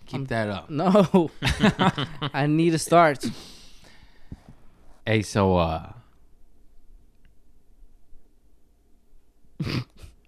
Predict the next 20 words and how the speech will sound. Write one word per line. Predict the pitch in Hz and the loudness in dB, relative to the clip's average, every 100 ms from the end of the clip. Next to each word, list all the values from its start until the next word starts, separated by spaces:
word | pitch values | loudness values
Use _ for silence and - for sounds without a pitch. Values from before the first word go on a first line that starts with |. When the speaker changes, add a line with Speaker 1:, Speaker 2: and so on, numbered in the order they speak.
| _ - - - | _ -20 -20 -16
Speaker 1:
yeah. | - 87 85 82 82 - - _ - - | -10 -6 -6 -8 -10 -20 -20 _ -8 -6
I | 143 151 - 143 - 139 - 90 | -4 -6 -8 -12 -10 -8 -6 -4
don't | 87 - | -6 -8
remember. | 90 82 82 78 - - - - - | -10 -12 -12 -14 -16 -18 -20 -20 -16
I | 92 | -10
know | 101 | -10
I | 98 | -10
should | 90 - 85 | -12 -14 -16
have | - | -14
took | 95 85 | -16 -12
notes. | 92 98 | -12 -10
There | - | -4
was, | 147 143 | -4 -4
like, | 160 | -10
some | - 113 | -8 -6
interesting | 120 123 117 - 113 | -4 -4 -6 -6 -6
stuff | - 131 120 | -4 -8 -8
that | 107 | -12
happened | 104 143 - 85 | -10 -10 -10 -10
today. | - 80 78 71 | -12 -14 -14 -14